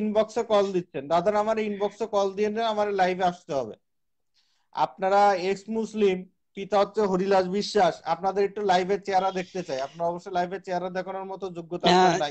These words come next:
Speaker 2: এরপরে, আহ, তেইশ নম্বর সড়কে বলা হচ্ছে সেই ব্রহ্মা যজ্ঞ সু-, হ্যাঁ বলেন।
Speaker 1: হ্যাঁ জি ভাই। ও আ-, আচ্ছা, এ-, এ-, এখানে আপনাদের জন্য একটা মানে, আহ, ক্লু রাখি,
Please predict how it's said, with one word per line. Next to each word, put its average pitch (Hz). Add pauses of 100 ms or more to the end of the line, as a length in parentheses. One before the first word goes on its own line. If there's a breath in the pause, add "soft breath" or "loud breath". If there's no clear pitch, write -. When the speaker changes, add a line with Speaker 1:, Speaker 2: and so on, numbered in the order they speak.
Speaker 2:
এরপরে, 294 (280)
আহ, 233
তেইশ 277
নম্বর 302
সড়কে 294
বলা 302
হচ্ছে 311 (100)
সেই 302
ব্রহ্মা 302
যজ্ঞ 233
সু-, - (160)
হ্যাঁ 190
বলেন। 208 (640)
Speaker 1:
হ্যাঁ 160
জি 143
ভাই। 156 (1120)
ও 175
আ-, - (420)
আচ্ছা, 196 (720)
এ-, 147 (100)
এ-, 180
এখানে 185
আপনাদের 208
জন্য 226
একটা 233 (120)
মানে, 202 (320)
আহ, 139 (220)
ক্লু 214
রাখি, 214